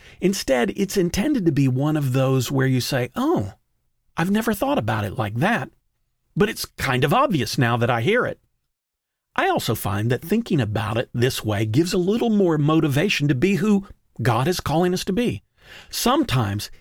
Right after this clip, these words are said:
it's easy to find yourself wondering, "Why even be kind or generous or a good person? All that happens is it goes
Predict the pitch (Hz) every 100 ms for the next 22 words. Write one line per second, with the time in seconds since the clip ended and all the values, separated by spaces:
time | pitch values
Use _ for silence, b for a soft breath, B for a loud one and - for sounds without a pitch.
0 | b 180 185 - - 214 247 202 151 -
1 | - 175 170 139 131 165 139 127 131 165
2 | 139 127 131 214 196 165 - 156 120 113
3 | 104 113 98 - 117 101 92 95 - 131
4 | 113 110 127 110 107 104 - - 123 117
5 | 117 110 135 135 - 123 101 - 95 B
6 | B B B - 127 165 180 170 202 233
7 | 165 139 - 156 123 120 113 110